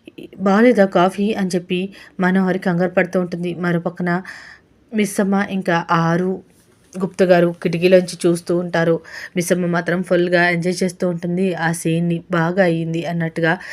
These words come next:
సైగలు చేస్తూ ఉంటుంది. ఇక ఎప్పుడైతే అమర్ ఆ కాఫీని ఊసేస్తారో ఇంట్లో వాళ్ళందరూ అక్కడికి వచ్చేస్తారు.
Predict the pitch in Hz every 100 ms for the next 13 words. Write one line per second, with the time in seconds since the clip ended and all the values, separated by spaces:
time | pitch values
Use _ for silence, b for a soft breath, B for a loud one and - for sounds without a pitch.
0 | B B 190 170 180 170 175 175 175 175
1 | 175 175 180 180 B B B B - 196
2 | 196 180 - 180 185 180 175 190 170 170
3 | 170 180 - _ _ _ 190 196 180 165
4 | 185 175 175 175 180 - 170 170 185 185
5 | 190 190 180 175 170 170 185 180 180 180
6 | 175 165 180 175 180 170 170